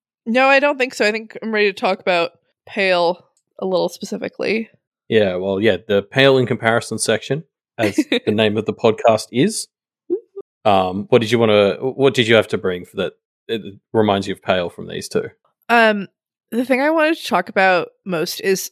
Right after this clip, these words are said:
Speaker 1: I've been thinking a lot about Pact readers versus Pale readers,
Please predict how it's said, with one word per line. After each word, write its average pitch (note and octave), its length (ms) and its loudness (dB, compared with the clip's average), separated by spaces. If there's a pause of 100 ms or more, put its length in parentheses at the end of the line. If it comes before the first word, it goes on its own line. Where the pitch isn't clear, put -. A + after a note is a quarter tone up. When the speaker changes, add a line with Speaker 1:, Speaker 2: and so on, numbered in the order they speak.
Speaker 1:
I've G#3 160 0
been G#3+ 140 -2
thinking B3+ 360 -4
a A#3+ 40 2
lot E3+ 360 0
about F3 540 -2 (380)
Pact F3 280 -4
readers F3+ 320 -4
versus F#3 260 -4
Pale E3+ 280 -2
readers, A3 560 -2